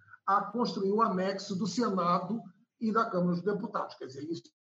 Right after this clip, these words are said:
aí era um sinal claro de que se podia voltar, que era um convite do governo federal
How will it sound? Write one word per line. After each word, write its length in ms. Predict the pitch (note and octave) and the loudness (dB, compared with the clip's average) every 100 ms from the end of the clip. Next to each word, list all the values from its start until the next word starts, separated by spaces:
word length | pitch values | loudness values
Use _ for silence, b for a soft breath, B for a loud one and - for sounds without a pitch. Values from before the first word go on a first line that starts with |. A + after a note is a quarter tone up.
| _ _ - G3+ | _ _ -12 -4
aí 260 | G3+ E3+ | 0 2
era 140 | E3+ F#3+ | 4 2
um 100 | G3+ | 2
sinal 380 | A3 G3 D3 - | 0 0 0 0
claro 340 | F#3 C#3+ F3+ | 0 0 -2
de 80 | F3 | -4
que 60 | |
se 180 | - - | -8 -14
podia 220 | B3 - | -6 -4
voltar, 400 | - G3+ G3 E3 - B B - | -2 -2 2 0 0 B B -4
que 60 | |
era 100 | E3 | 0
um 60 | F3+ | 2
convite 440 | G#3 E3+ G#3+ - | 2 2 -2 0
do 200 | F#3+ D4 | 4 4
governo 520 | G#3 F3+ B2 D3+ - - | 4 0 -2 -4 -6 -10
federal 520 | - F3+ - D3+ | -4 -2 0 -2